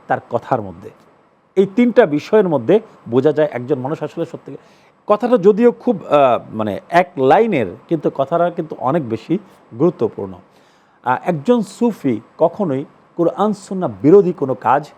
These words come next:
নিজের মধ্যে ধারণ করতে পারে না। আহ, কোরআন এবং সুন্নাহ মোতাবেক তার জীবন পরিচালিত হবে। আবার কোরআন সুন্নাহ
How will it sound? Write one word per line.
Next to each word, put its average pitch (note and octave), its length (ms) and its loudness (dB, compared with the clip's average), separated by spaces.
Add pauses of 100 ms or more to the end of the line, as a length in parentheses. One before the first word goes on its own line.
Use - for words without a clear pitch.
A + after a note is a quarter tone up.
(140)
নিজের B2+ 240 -2
মধ্যে A#2+ 220 -4
ধারণ B2 300 -6
করতে D3+ 420 -4 (220)
পারে G#2 180 -2
না। F2+ 140 -10 (560)
আহ, G#2+ 260 0 (380)
কোরআন D3+ 300 0
এবং D3+ 200 0
সুন্নাহ F3 380 -4
মোতাবেক F#3 480 2 (300)
তার G#2+ 200 -2
জীবন B2 340 0 (220)
পরিচালিত C#3 460 -2
হবে। F#2 320 -10 (300)
আবার D3 240 2 (280)
কোরআন F3+ 340 2
সুন্নাহ G#3 300 -2